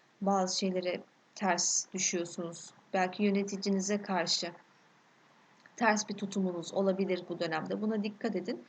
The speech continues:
Çünkü sekizinci eve bir tek kare oluştuğunu görüyoruz arkadaşlar.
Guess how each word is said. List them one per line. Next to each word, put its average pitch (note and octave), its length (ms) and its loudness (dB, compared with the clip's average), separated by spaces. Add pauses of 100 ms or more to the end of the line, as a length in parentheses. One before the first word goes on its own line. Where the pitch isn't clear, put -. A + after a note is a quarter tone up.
(360)
Çünkü C4+ 260 -2
sekizinci B3 640 2
eve A#3+ 280 4
bir A#3+ 440 0 (420)
tek A#3+ 220 2
kare G3+ 300 4 (180)
oluştuğunu F#3 560 -2
görüyoruz F3 480 0
arkadaşlar. D#3+ 720 -2